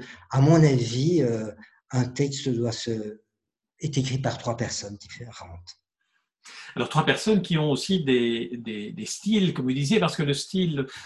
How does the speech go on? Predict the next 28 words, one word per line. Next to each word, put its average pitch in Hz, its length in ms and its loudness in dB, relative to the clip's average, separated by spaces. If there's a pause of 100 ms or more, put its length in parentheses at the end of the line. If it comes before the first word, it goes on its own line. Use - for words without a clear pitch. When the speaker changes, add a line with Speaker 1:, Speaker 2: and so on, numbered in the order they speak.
(120)
Speaker 2:
euh, 135 180 -6
autant 165 340 4
Speaker 1:
Mm. 151 60 4
Speaker 2:
le 135 80 2
personnage, 139 600 -2
le 131 120 2
lieu, 143 500 2
le 135 140 2
fil 135 240 -2
narratif 123 420 -4
est 131 100 -6
important, 175 500 -4
Speaker 1:
Mm. - 20 -14 (180)
Speaker 2:
autant 156 420 0 (160)
l'écriture 135 840 2
est 117 80 -2
ce - 200 -8
qui 139 400 -4
relie 139 600 0
et 127 80 2
ce 120 140 -6
qui 120 160 -10
fait 147 260 -4
vraiment 131 460 -4 (220)
la 127 100 -4
spécificité 127 800 -4
d'un 123 160 -2
livre. 202 240 0